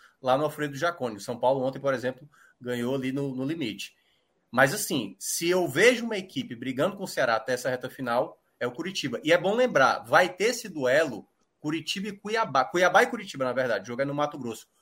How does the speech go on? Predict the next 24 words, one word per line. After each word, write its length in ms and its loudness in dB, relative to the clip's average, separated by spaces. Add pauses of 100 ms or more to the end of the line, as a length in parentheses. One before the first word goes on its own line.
(140)
Na 180 6
última 460 2
rodada. 480 0 (360)
Esse 340 6
duelo 340 -2
Cuiabá 520 0
e 120 -6
Coritiba 760 -8 (440)
pode 440 8
ser 260 -6
um 120 -8
duelo 400 2
benéfico 640 2
ao 100 -4
Ceará, 280 -2
até 140 -4
porque 140 -8
o 40 -6
Ceará 260 0
vai 100 -2
ter 120 -10
na 100 -2
última 300 -6
rodada 500 0